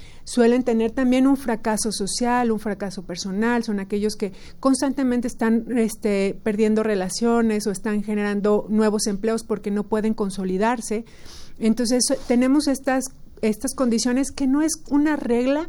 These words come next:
exacta, pero tenemos que igual ir acompañando a la familia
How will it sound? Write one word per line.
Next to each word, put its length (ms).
exacta, 560
pero 180
tenemos 420
que 140
igual 400
ir 180
acompañando 640
a 20
la 120
familia 520